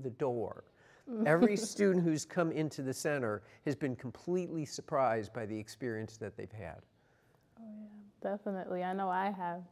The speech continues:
Speaker 2: Is the Center for Junior Year hosting any upcoming events, tutorials, or seminars?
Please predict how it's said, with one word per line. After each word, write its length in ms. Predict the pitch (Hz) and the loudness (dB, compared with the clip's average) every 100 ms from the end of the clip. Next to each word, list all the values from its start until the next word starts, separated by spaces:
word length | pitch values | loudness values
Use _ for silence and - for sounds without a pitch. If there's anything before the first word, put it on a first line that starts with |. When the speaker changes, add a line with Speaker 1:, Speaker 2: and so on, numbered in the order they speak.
| _ _ - - - - - | _ _ -20 -20 -20 -6 2
Speaker 2:
Is 120 | 226 | 4
the 80 | 240 | 6
Center 360 | 254 262 330 320 | 6 6 6 6
for 460 | 277 233 220 214 202 190 | 8 10 10 8 6 4
Junior 280 | 214 226 | 4 6
Year 400 | 220 190 180 180 | 4 4 6 4
hosting 400 | 180 220 220 233 | 4 0 2 0
any 220 | - 202 190 | 2 -2 0
upcoming 360 | 190 - 180 | -2 -2 -2
events, 640 | 175 226 285 285 285 - - | 0 0 2 2 0 -6 -8
tutorials, 840 | - - 294 302 285 269 262 262 247 | -8 4 8 10 8 6 6 4 4
or 160 | 175 - | 0 0
seminars? 560 | 233 254 254 254 247 | -2 -2 0 0 -2